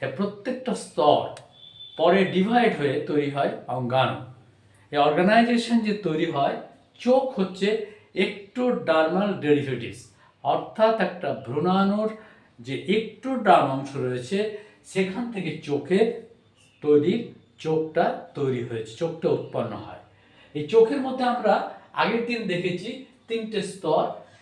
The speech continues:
একটা হচ্ছে স্ক্লেরা, সবচেয়ে বাইরের স্তর, যেখানে আলো, অতিরিক্ত আলো পড়লে সেটা রিফ্লেক্টেড হয়ে যায়, আলো প্রবেশ, অতিরিক্ত আলো আসলে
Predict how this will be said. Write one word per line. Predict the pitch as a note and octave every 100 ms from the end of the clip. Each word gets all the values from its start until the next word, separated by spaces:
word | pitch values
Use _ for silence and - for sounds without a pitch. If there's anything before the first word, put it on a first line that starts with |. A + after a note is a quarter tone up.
| -
একটা | - -
হচ্ছে | E3+ -
স্ক্লেরা, | - - - F#3+ G3 F#3+ - - -
সবচেয়ে | D#3+ - D3
বাইরের | C3+ C#3 F3 F#3+
স্তর, | - - E3+ - - - _ _
যেখানে | - F3+ F#3 G3 F3 - - - _ - - - C3+
আলো, | D#3+ G#3+ A3+ - - - - - - -
অতিরিক্ত | C#3+ - B3 C#4 C#4 F3+
আলো | C#3+ D3 D3 D3+
পড়লে | D3 G#3 B3+
সেটা | - D#3+ D3+
রিফ্লেক্টেড | F3+ - F#3+ - C#3 B2
হয়ে | C3 B2+
যায়, | D3+ G#3 - - - _ _ -
আলো | B2+ D#3 F#3+
প্রবেশ, | - D3 C3+ F3+ G#3+ - - _ _ _ _ _
অতিরিক্ত | B2+ D3+ G#3 A3 A3 D3
আলো | B2+ D3 C#3+
আসলে | B2+ - - G#3+ - -